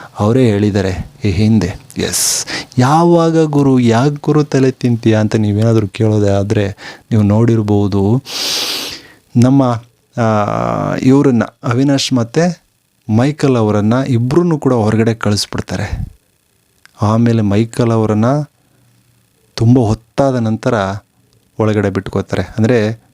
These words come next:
ಫಸ್ಟ್ ಸಾರಿ, ಒಂದು ಸಾರಿ ತಲೆ ಮೇಲೆ ಹೊಡೆದು "ನೀನು ಹೋಗ್ತೀಯಾ?" ಅಂತ ಒಂದು ಸಾರಿ ಸೂಚನೆಯನ್ನ ಕೊಟ್ಟು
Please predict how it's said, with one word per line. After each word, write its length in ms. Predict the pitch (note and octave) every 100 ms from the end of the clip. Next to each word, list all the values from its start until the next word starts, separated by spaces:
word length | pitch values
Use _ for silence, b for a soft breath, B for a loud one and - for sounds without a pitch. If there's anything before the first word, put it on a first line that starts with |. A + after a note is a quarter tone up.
| -
ಫಸ್ಟ್ 460 | - B2 C3 - C#3+
ಸಾರಿ, 320 | - A#2+ A#2+
ಒಂದು 220 | A2+ A2
ಸಾರಿ 300 | - A#2+ A#2+
ತಲೆ 300 | - A2+ B2
ಮೇಲೆ 300 | B2 A2+ A2+
ಹೊಡೆದು 680 | G2 A2+ C#3+ E3+ B2+ B2 C3 B - A#2+
"ನೀನು 180 | G#2+
ಹೋಗ್ತೀಯಾ?" 520 | G#2+ D3 D#3 - C#3 B2
ಅಂತ 260 | A#2 A2 G#2+ G#2 A2+ - -
ಒಂದು 200 | A#2+ A2+
ಸಾರಿ 320 | G#2+ B2+ C#3 B2+
ಸೂಚನೆಯನ್ನ 640 | - F3+ E3+ D3 B2 B2
ಕೊಟ್ಟು 600 | B2 D3 D3+ D#3 A#2+ B2+